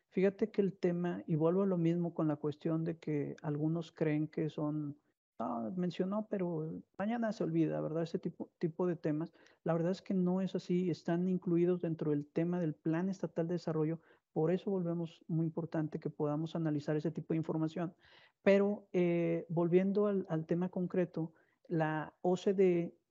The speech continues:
viene al estado de Nuevo León a coadyuvar con el gobierno de Nuevo León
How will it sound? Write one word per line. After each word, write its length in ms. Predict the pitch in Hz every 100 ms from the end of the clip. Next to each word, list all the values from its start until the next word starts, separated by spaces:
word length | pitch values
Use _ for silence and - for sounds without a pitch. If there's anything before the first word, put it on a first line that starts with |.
| _ -
viene 600 | 151 165 165 180 190 196
al 280 | 170 156 151
estado 400 | 143 - 160 165
de 120 | 180
Nuevo 220 | 175 175
León 320 | 170 151 147 160 _ _ -
a 120 | 160
coadyuvar 640 | - 156 151 156 156 160
con 200 | - 180
el 160 | 175 156
gobierno 680 | 151 147 156 165 175 185 185
de 80 |
Nuevo 200 | 175 160
León 300 | 156 156 143